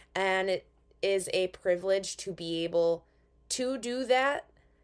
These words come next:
and not have to worry about it 'cause it didn't impact me. I didn't have somebody or myself working for Amazon feeling this, and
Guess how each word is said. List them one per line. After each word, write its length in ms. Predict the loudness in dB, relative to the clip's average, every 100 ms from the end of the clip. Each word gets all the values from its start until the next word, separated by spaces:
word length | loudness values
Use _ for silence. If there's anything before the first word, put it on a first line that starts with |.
| _ _ _
and 360 | 2 4 4 4
not 240 | 2 2
have 200 | 0 -2
to 100 | 0
worry 220 | 0 2 4
about 200 | 4 2
it 60 |
'cause 140 | 0 -4
it 100 | -2
didn't 240 | -2 -2
impact 560 | -2 -2 -4 -6 -6 -6
me. 440 | -4 -4 -4 -4
I 80 | -2
didn't 280 | -2 -4 -8
have 480 | -4 0 0 0 -4 _ _ -20 _ _ _ -20 -10
somebody 640 | 0 4 4 4 2 2
or 160 | 2 4
myself 460 | 2 0 2 0 0
working 760 | 0 0 0 -2 -2 -2 -4 -6 -4
for 220 | 0 2
Amazon 680 | 2 0 0 0 0 -4 -6
feeling 600 | -12 -4 0 2 0 -2
this, 380 | -4 -4 -4 -2
and 560 | 0 0 0 -2 -4